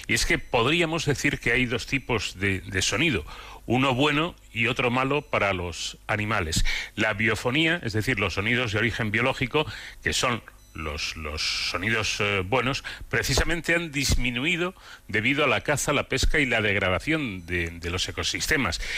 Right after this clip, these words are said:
Y la antropofonía, que serían los ruidos generados por la actividad humana,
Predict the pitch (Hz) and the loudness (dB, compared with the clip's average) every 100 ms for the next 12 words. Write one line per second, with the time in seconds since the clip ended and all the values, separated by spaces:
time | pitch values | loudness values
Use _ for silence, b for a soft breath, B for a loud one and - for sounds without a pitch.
0 | B - 117 117 117 113 104 156 - 160 | B -2 2 2 0 -2 -2 -2 0 2
1 | 160 170 165 107 123 113 127 120 127 127 | 4 2 0 0 2 2 2 2 0 0
2 | 139 123 107 107 127 127 - 104 98 90 | 0 0 2 2 0 -2 -2 -2 0 -2
3 | - 95 95 113 110 147 98 | -4 -2 0 2 2 2 0